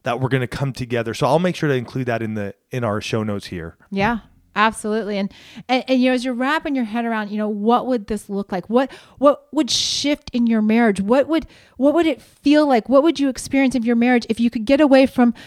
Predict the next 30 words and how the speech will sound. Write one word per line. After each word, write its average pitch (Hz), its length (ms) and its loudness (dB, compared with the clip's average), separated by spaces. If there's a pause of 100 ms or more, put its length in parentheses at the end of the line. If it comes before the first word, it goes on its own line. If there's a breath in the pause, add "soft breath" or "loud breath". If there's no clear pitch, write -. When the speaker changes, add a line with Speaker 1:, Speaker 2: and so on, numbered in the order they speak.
(140 loud breath)
Speaker 2:
the 240 80 8
place 247 320 2
where, 247 120 6
you 226 180 0
know, 233 60 4
you're 226 140 2
in 233 60 2
the 220 100 2
silent 233 480 0
treatment 233 340 -2
or 226 60 -2
you're, 214 180 -2
you 220 160 0
know, 220 100 2
that 208 240 -4
volcanic 220 580 0
explosion, 226 640 4 (400 loud breath)
and 254 240 2
you 247 220 -2
have, 269 460 -4 (200)
you 240 100 -2
have 247 160 -4
structure - 800 -8
around 220 480 -4 (600 soft breath)
being 254 320 0
able 233 380 -2
to 226 340 -10
express - 680 -10
yourself? - 720 -16
Speaker 1:
Mm-hmm. 110 440 -18